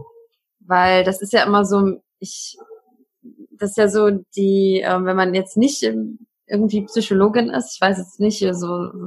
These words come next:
Coach ist, sag ich mal, jetzt aber keine psychologische Ausbildung hat,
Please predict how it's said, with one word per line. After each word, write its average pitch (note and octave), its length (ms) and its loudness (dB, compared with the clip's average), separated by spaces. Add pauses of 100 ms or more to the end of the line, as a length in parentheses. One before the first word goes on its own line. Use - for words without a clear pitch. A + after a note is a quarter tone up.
(640)
Coach A#3+ 300 2
ist, - 400 -2
sag G#3+ 220 0
ich A3 120 -12
mal, A#3+ 220 2 (300)
jetzt G3 160 -4
aber G3 140 2
keine G3+ 280 0
psychologische G3+ 680 -2
Ausbildung A3 500 -2
hat, A3 160 0